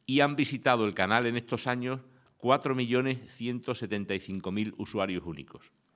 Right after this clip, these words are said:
Cuatro millones ciento setenta y cinco mil usuarios únicos. El canal se consume fundamentalmente desde España,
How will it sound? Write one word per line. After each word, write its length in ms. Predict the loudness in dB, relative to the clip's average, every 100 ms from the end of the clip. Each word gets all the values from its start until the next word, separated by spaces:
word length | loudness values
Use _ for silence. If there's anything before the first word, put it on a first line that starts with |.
| _
Cuatro 300 | -2 0 0
millones 380 | 0 0 -2 -6
ciento 400 | -4 -4 -4 -8
setenta 360 | -8 -8 -8
y 60 | -10
cinco 240 | -10 -8
mil 200 | -6 -6 -8
usuarios 420 | -10 -8 -8 -10
únicos. 400 | -14 -16 -18 -20 _ _ -20 -20 -20 -20 -20 -20 -18 0
El 840 | 4 6 8 6 4 2 -2 -4
canal 400 | 2 4 6 4
se 1000 | 2 0 2 4 4 2 2 2 0 -4 -12 -12 -10 -4
consume 560 | -2 -2 -2 0 0
fundamentalmente 1200 | -2 -2 -2 -2 2 2 2 -2 0 0 2 0 -6
desde 360 | -4 -2 0 -2
España, 600 | 0 0 2 0 -4